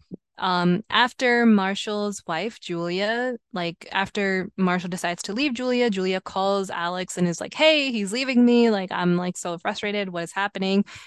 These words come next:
And then Alex, like, feeling some sort of responsibility towards Julia and his granddaughter, Emma, is like, "You know what? I'm gonna talk to Marshall."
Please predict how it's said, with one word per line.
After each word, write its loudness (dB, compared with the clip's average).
And 4
then 2
Alex, -2
like, -6
feeling 4
some 4
sort -6
of -4
responsibility -2
towards -8
Julia -6
and 0
his -8
granddaughter, -2
Emma, 2
is -4
like, -2
"You 6
know 6
what? 2
I'm -2
gonna 0
talk -6
to 0
Marshall." 2